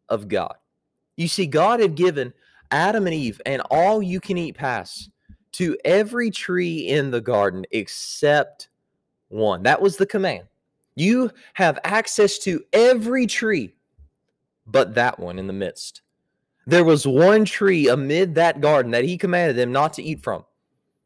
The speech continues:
And as we'll see momentarily, that, that tree was appealing to the eye and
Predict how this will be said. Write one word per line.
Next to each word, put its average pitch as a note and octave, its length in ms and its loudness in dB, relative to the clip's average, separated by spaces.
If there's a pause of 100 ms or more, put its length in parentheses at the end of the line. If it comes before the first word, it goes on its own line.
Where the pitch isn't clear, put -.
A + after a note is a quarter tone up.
(120)
And A#2+ 100 -2
as D3+ 200 2
we'll E3+ 120 0
see G3 280 -2
momentarily, F3 580 0
that, D3 140 -4
that E3+ 180 2
tree G3+ 320 -2
was D#3 280 2 (200)
appealing F3+ 520 4
to D#3+ 80 0
the C#3 160 0
eye F3 320 2
and C3 300 0